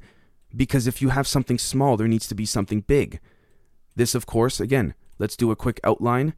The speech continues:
to just illustrate a, a, a more, a visual of either the pendulum swinging, the pine cones kissing, even the Wi-Fi symbol, symbol for crying out loud. This just seems to be another cycle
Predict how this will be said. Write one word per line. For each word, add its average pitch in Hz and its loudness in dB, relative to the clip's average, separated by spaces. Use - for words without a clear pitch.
to 120 -6
just 107 -2
illustrate 110 0
a, 92 0
a, - 0
a - 0
more, 104 0
a - -4
visual 117 2
of 101 -2
either 107 0
the 95 -2
pendulum 147 4
swinging, 123 2
the 98 -6
pine 151 4
cones 139 2
kissing, 107 -2
even 170 2
the 165 4
Wi-Fi 147 4
symbol, 92 -2
symbol 95 -2
for 95 -6
crying 95 0
out 85 0
loud. 78 -4
This 147 2
just - 0
seems 180 2
to 160 -2
be 156 2
another 139 4
cycle 131 2